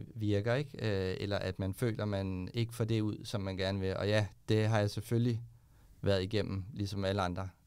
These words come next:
rigtig mange gange. Men jeg må også sige, at jeg synes, den er kommet sådan rimelig, eller jeg er kommet rimelig hurtigt over det. Øh, og det handler også lidt igen om, at, tror jeg, kunne f-, fokusere og registrere på nogle af de ting, altså ligesom gå lidt bagom, jamen, hvorfor er det,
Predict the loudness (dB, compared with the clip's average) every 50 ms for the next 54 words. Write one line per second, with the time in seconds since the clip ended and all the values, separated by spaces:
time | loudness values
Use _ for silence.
0 | 2 2 2 2 -2 -4 -4 -2 -2 -2 -2 -2 -2 0 0 0 0 2 4 4
1 | 4 4 2 0 2 2 2 0 2 0 0 0 0 0 0 0 0 0 0 0
2 | 0 0 -2 -2 -2 -2 -2 0 0 0 2 2 2 2 2 2 2 2 0 0
3 | 0 0 -2 0 0 0 0 0 0 2 2 2 4 4 4 4 6 4 4 4
4 | 2 0 -2 -4 -6 -8 -16 -20 -20 -20 -20 -20 -20 -20 -20 -14 -12 -12 -12 -12
5 | -14 -18 -8 -6 -6 -6 -4 -2 -2 0 0 -2 -4 -6 -8 -10 -12 -16 -8 -4
6 | 0 2 2 4 4 4 4 4 4 4 4 2 0 0 0 0 -2 -6 -6 -2
7 | 0 2 2 4 4 2 2 0 -6 -10 -18 _ -20 -20 -20 -20 -20 -20 -20 -8
8 | -2 2 2 2 2 0 -2 -2 0 0 0 0 -2 -4 -4 -4 -2 -2 -2 -4
9 | -6 -10 -16 -20 _ -18 -2 0 0 2 2 0 2 2 0 2 2 2 2 2
10 | 0 0 -2 -4 -6 -2 0 0 2 2 0 -2 -2 0 0 2 2 2 2 0
11 | -2 -4 -6 -6 -4 -2 -2 -2 -2 -4 -6 -6 -4 -4 -4 -2 -2 -2 -2 -2
12 | -2 -2 -2 0 0 0 -2 -2 -2 0 0 0 0 -2 -2 -2 -4 -4 -2 -2
13 | -2 -2 -4 -4 -6 0 2 2 2 2 2 2 2 2 2 2 0 -2